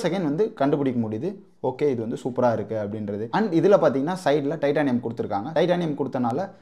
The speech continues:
வெயிட் வந்து ரொம்பவே கம்மியா இருக்கு. இது எப்போ உங்களுக்கு டிஃபரன்ஸ் தெரியும்னா, ஒரு தர்டீன், ஃபோர்டீன்லாம் வந்து கொஞ்சம் வெயிட் கம்மியா தான் இருக்கும்.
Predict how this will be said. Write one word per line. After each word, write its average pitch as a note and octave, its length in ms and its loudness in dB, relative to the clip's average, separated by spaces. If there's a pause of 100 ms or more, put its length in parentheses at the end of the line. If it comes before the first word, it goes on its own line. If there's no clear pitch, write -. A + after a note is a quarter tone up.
(240)
வெயிட் F3 260 4
வந்து C3+ 200 2
ரொம்பவே C3 320 4
கம்மியா A2+ 280 -2
இருக்கு. G#2 180 -4 (140)
இது D3 100 4 (100)
எப்போ - 200 6
உங்களுக்கு C#3 280 2
டிஃபரன்ஸ் F3 320 -2
தெரியும்னா, C#3 260 -2 (400)
ஒரு C3+ 100 4 (100)
தர்டீன், F#3+ 360 4
ஃபோர்டீன்லாம் E3+ 480 2
வந்து E3+ 140 -2 (100)
கொஞ்சம் D3 220 4
வெயிட் D#3+ 200 0
கம்மியா C#3+ 240 0
தான் C#3 140 2
இருக்கும். F3 240 -6